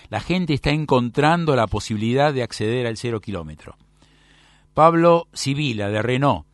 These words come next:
El crecimiento de los importados es bueno para los clientes y sin dudas representa un desafío, pero todos jugamos con las mismas cartas. Gustavo Salinas, de Toyota. La palabra clave es la competitividad.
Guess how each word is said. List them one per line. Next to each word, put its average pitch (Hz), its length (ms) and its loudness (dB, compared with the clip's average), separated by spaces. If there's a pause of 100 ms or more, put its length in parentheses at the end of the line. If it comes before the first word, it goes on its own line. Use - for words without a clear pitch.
(200)
El 117 160 -8
crecimiento 143 540 -4
de 151 80 6
los 135 160 0
importados 139 840 0 (100)
es 127 160 -2
bueno 147 420 0 (300)
para 117 200 -4
los 113 140 -4
clientes 180 680 -4 (140)
y 127 100 -4
sin 165 220 -4
dudas 175 280 0
representa 131 680 -4
un 139 100 -4
desafío, 107 680 -6 (540)
pero 110 220 0
todos 147 320 6
jugamos 135 520 2
con 110 160 -4
las 104 140 -4
mismas 123 300 -4
cartas. - 640 -8 (600)
Gustavo 143 560 2
Salinas, 131 500 -4
de 110 120 -4
Toyota. 110 640 -4 (360)
La 104 200 -6
palabra 123 480 0
clave 143 580 -2
es 107 140 -8
la 107 140 -4
competitividad. 117 1040 0